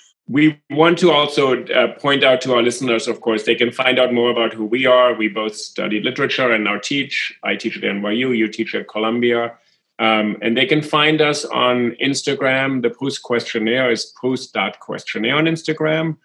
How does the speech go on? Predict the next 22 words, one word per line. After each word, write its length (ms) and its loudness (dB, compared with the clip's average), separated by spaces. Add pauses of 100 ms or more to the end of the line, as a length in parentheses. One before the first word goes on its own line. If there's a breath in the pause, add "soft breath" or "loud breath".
(280)
Uh, 220 2
my 240 2
own 160 2
Instagram 560 0
is 240 -12
Uli, 340 2
it's 180 -4
U 200 0
L 160 -4
I 240 -4
N 280 -2
Y 160 -2
C 440 -4
at 80 -2
Instagram. 840 -2 (140)
I 120 -6
am 120 -4
on 80 -6
Twitter 320 -2
as 140 -4
Uli 280 -2
Bear. 320 0